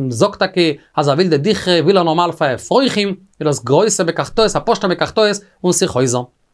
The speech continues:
איז ברענגט די גמרא, איז דער נאך א פשט אין רבס ווערטער. מען האט שוין געהאט דעם פשט, אז נפקא מינא, למקח וממכר, אז אם ביצ-, אם ביצ-, אסור נגמרו, אויף צום קינדער,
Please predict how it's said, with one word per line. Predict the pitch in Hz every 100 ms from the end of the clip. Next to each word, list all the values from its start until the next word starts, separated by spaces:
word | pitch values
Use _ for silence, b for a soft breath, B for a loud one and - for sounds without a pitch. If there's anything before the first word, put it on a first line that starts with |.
| _ _ _ _ _ b b b b b b
איז | 131 113
ברענגט | 117 190
די | 190
גמרא, | 165 175 202
איז | 202 202 185 -
דער | 175
נאך | 165 156 220 214 185
א | 170
פשט | - 185 180 175 170 -
אין | 156
רבס | 123 156 147 113
ווערטער. | 117 113 113
מען | 107 - _ -
האט | 139
שוין | 127
געהאט | 143 151 120
דעם | 127 190
פשט, | 190 190 185 180 _ _ _
אז | 131 117
נפקא | 123 -
מינא, | 123 170 170
למקח | 147 131 135 151 151
וממכר, | 127 160 160 151 139 135 _ _ -
אז | 117 104 104 117 -
אם | 165 160
ביצ-, | 139 165 143
אם | 165 160
ביצ-, | 143 156
אסור | 151 135
נגמרו, | 143 156 156 139 127 127
אויף | 123
צום | - 127 92
קינדער, | 196 214 165